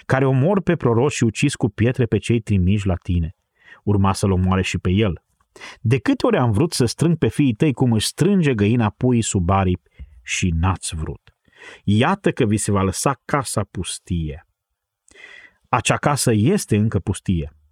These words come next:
Poporul evreu este pustiu. Nu au nicio relație cu Dumnezeu. Acum sunt evrei care cred și care au venit la credința în Hristos și care sunt parte a bisericii, evrei și neamuri.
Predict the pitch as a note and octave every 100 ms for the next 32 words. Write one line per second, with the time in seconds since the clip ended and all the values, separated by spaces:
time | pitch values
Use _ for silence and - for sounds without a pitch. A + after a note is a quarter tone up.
0 | _ B2 - D3+ D3 G#2 G#2+ C#3 A#2+ A2+
1 | - A2+ G#2 - - A2+ D#2 - _ -
2 | - C#3 F#3 C3+ D#3 A3 F3 A#2+ B2 D#3+
3 | A#2+ G#2 F#2+ F2+ E2+ E2 C#2+ - _ _
4 | _ _ _ - D3+ C3 - A#3+ B2+ G#2
5 | B2 - G2 - G#2 G2+ - - - G#2+
6 | G2 G#2+ E3 C3+ G#2 G2 F#2 A2 G#2+ G2
7 | F#2 - F2 G#2+ - - - - - D#3
8 | D3+ D3 - A3 G3+ - A#2 G#2 F#2+ B2
9 | D#3+ G2+ F2 - - _ C#3 A2+ G2 -
10 | B2 A#2+ F2 D2